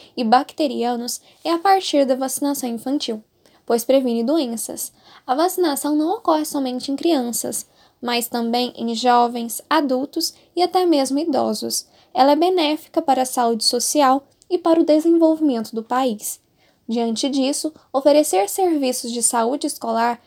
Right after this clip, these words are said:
é uma medida preventiva bastante eficaz. Abordar também nas escolas sobre este tema, bem como em livros didáticos,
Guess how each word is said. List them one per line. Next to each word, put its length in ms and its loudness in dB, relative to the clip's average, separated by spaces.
é 80 2
uma 120 2
medida 420 0
preventiva 720 0
bastante 580 -2
eficaz. 600 -4
Abordar 840 2
também 420 -4
nas 160 -6
escolas 640 -4
sobre 400 0
este 400 2
tema, 480 -6
bem 300 2
como 220 2
em 120 0
livros 320 -4
didáticos, 720 -6